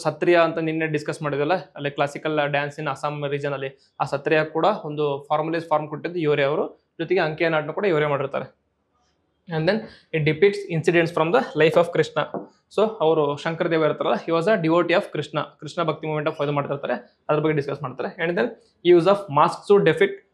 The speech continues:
facia-, facial inspi-, like, expressions. ಓಕೆ,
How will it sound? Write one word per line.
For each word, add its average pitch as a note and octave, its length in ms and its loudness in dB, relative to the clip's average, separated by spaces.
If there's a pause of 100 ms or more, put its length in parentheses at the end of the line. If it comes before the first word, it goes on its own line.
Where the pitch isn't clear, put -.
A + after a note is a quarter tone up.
(280)
facia-, D#3+ 420 2
facial E3 320 2
inspi-, C#3+ 500 -4
like, D#3 120 -4 (220)
expressions. D3+ 440 -2 (560)
ಓಕೆ, - 400 -4